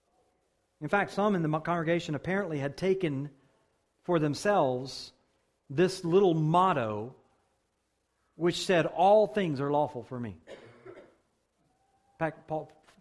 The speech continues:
Paul will repeat it several times throughout the book, directly addressing them. It's not surprising if Paul showed up in Corinth, uh, barely,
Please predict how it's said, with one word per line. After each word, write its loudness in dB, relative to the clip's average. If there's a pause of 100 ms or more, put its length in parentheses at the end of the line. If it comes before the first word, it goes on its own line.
(160)
Paul 2
will 0
repeat -2
it -8
several -4
times -8 (600)
throughout 0
the -6
book, -2 (640)
directly -2
addressing -6
them. -8 (1120)
It's -20
not 2
surprising 2 (180)
if 0
Paul 6
showed 2
up 4
in 0
Corinth, 0 (340)
uh, -6
barely, 6